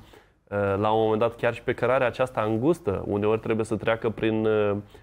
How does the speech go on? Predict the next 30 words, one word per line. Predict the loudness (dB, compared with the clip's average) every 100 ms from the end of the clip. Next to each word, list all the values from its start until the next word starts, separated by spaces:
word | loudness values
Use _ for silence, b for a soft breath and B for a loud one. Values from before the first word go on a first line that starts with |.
| _
bâlciul | -2 0 0 0 -2
deșertăciunilor, | 0 0 -2 -2 -2 2 4 4 2 -2 -10 -20 _ _ _ -6
da? | -2 0 -2 B B -18
Sunt | -6 -2 0
anumite | 2 0 0 0
încercări, | 0 -2 -2 0 0 0
dar | 0 2
ea, | 2 0
pentru | -2 -4 -2
faptul | -2 0 -2
că | 2
este | 2 2 2 0
dreaptă, | 2 2 2 -2 -4 -2 0 0 B B B _
pașii | -4 -2 -4
tăi | -2 -2 -2
se, | -8 -6 -4 -4 -6 _ _ -6
m-, | -6 -6
merg | -2 2 2 2
la | 0
sigur. | -2 -2 -2 -4 -14 -18 _ _ _ _ _ _ _
Merg | -2 0
la | 0
sigur | -2 -2 -2
către | -2 -4 -4 -4
împărăția, | -4 -6 -2 -4 -4 -2 -2 -2
împărăția | -4 -4 -4 -2 -4
cerească. | -2 -2 -4 -4
Este | -2 0
un | 0
aspect | 0 -4 -6